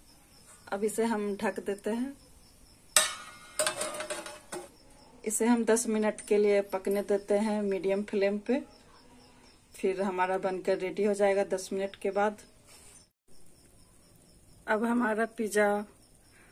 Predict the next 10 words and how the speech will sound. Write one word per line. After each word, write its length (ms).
तैयार 360
होने 240
वाला 260
है 100
एक 140
आध 220
मिनट 320
में। 200
ये 120
देखिए, 460